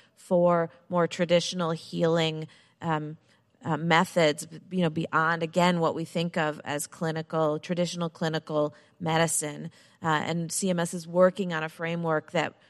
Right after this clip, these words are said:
uh, uh, that we will certainly want to do consultation on and we'll look forward to engaging all of you on,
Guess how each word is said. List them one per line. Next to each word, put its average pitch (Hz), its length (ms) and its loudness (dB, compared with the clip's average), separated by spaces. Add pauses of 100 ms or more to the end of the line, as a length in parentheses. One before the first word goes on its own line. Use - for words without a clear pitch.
(240)
uh, 156 240 -10 (100)
uh, - 120 -12 (160)
that 175 160 4
we 180 100 0
will 170 300 2 (120)
certainly 185 440 2
want 165 340 2
to - 80 -10
do 175 120 -8
consultation 170 720 -4
on 156 180 0
and 156 80 -6
we'll 156 160 -6
look 170 220 0
forward 160 380 0
to 170 120 -4
engaging 160 500 -2
all 160 200 4
of 160 100 -2
you 156 240 -4
on, 156 480 -2